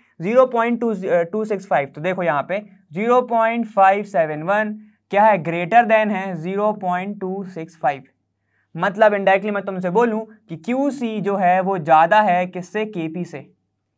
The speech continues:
अगर क्यूसी की वैल्यू ज़्यादा है तो मतलब तुम्हारा जो रिएक्शन है वो बैकवर्ड डायरेक्शन में आएगी,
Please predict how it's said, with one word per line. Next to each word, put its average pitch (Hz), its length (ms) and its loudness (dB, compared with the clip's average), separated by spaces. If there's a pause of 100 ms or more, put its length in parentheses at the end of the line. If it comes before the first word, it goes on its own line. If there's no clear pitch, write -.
(420)
अगर 262 360 6
क्यूसी 262 500 -2
की 277 200 -4
वैल्यू 240 400 0
ज़्यादा 196 440 4
है 214 200 2
तो 214 140 -6
मतलब 220 420 0
तुम्हारा 208 280 -4
जो 185 140 -2
रिएक्शन 214 560 -2
है 185 120 -6
वो 196 220 2
बैकवर्ड 170 600 2
डायरेक्शन 165 440 -2
में 208 140 -6
आएगी, 165 340 -10